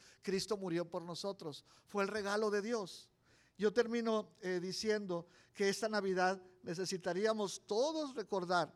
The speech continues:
que la encarnación, Cristo entre nosotros, se dio por un motivo, un motivo presente entre nosotros. Y ese motivo, así termino, es porque había una gran necesidad, ¿no?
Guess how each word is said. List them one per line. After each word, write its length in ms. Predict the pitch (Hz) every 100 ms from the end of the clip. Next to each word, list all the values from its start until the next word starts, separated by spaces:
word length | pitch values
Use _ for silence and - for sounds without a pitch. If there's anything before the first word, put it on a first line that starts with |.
| _ _ _ _
que 100 | 180
la 120 | 170
encarnación, 760 | 170 175 160 165 156 196 196 214
Cristo 460 | 196 202 220 - 226
entre 240 | 208 196
nosotros, 680 | 180 156 190 170 160 156 - _ - -
se 260 | - 175
dio 420 | 165 196 190 208 - _ -
por 200 | 185 170
un 160 | 185
motivo, 600 | 196 185 190 214 185 147 - _ _
un 160 | 170 185
motivo 500 | 196 208 202 196 -
presente 600 | 196 180 202 190 170 123 - _ _ _
entre 300 | 185 156 175
nosotros. 680 | 170 156 170 165 131 - - _ _ _ _ -
Y 140 | 190
ese 220 | 214 214
motivo, 580 | 254 240 220 202 196 196 147
así 200 | 139 180
termino, 540 | 196 185 185 151 139 _ _ _ _ _ 175
es 240 | 170 170
porque 560 | 214 185 180 180 156 156 - _ _
había 300 | 156 156 175
una 280 | 185 185 180
gran 380 | 170 175 170 185
necesidad, 680 | 185 - 156 143 139 143 - _ _ _ _ _ _ _ _ _ _ _ _
¿no? 140 | 131